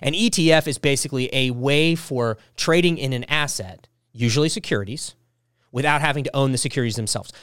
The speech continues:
The best case, the best way that if you were to talk to somebody who didn't know what Bitcoin is at all, you could say, Look, if you were wanting to buy or sell the S and P five hundred, you could go out to Fidelity or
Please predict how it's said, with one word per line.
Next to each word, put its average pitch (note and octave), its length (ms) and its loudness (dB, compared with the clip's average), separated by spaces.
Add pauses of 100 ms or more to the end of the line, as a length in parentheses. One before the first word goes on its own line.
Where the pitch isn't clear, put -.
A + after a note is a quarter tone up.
(140)
The A#2 200 0 (240)
best D#3+ 280 2
case, D#3 240 0
the C#3 80 0
best G3+ 240 4
way F#3+ 200 6
that D3 100 2
if A#2 80 0
you D3+ 100 2
were C#3 100 4
to A#2 60 -2
talk C#3 240 2
to C#3+ 80 -10
somebody C3+ 320 0
who G#2+ 100 -4
didn't C#3 280 0
know C3+ 100 4
what B2 200 0
Bitcoin A#2+ 340 -2
is A2 180 -2
at A2 100 -2
all, E2+ 220 -6 (260)
you A#2 100 -4
could A#2+ 80 0
say, A#2 160 2
Look, C3+ 240 2 (360)
if A2+ 120 -4
you F3 140 4
were F#3 80 8
wanting D3 300 4
to B2 80 -2
buy A2+ 240 0
or C3 100 2
sell A#2 300 2
the G#2+ 160 -4
S B2 140 0
and B2 100 -4
P A2+ 120 -4
five G#2 200 -2
hundred, - 340 -10 (360)
you D#3+ 160 2
could C3+ 160 2
go D3+ 220 6
out D3 240 0
to D3 320 2
Fidelity B2+ 720 0 (240)
or A#2 480 4